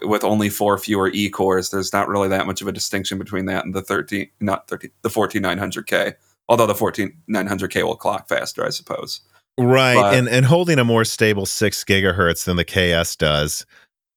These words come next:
Speaker 2: that's, that's gonna be the gaming winner. Well, kind of. It'll be
Speaker 1: Probably.
Speaker 2: basically tying the seventy-eight hundred X three D, while having clearly the best multi-threading performance, finally, not disputed, but clearly the best. But again, though, I'm like,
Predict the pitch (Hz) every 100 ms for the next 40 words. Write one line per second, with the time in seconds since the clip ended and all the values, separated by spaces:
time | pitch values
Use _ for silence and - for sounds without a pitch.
0 | _ - 139 147 - - - 208 - 226
1 | 175 135 131 113 90 98 90 82 78 82
2 | 92 92 87 90 147 160 - - - -
3 | 131 117 92 104 113 117 139 135 139 -
4 | 113 - 104 101 101 92 - 98 90 87
5 | 82 87 85 82 80 - - 85 80 80
6 | 78 73 - - _ _ _ 87 90 95
7 | 92 87 87 - 117 151 160 147 120 110
8 | 98 92 101 90 92 87 80 76 78 -
9 | 76 73 76 - 80 78 76 78 85 82
10 | - - 87 71 71 69 - 85 76 71
11 | 71 76 71 - - _ _ _ _ _
12 | _ _ _ _ 143 147 165 175 139 127
13 | 131 123